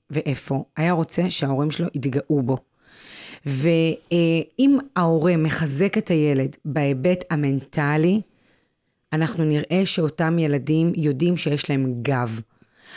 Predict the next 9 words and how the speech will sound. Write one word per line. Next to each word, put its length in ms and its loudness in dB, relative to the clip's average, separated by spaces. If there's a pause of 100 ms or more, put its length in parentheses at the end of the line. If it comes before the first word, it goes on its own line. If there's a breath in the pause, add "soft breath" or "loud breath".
(120)
עכשיו, 240 0 (1200 soft breath)
צריך 220 0
לרתום 280 2
את 80 0
ההורים 280 4
למהלך 480 2
הזה, 160 2
זה 160 2
לא, 440 4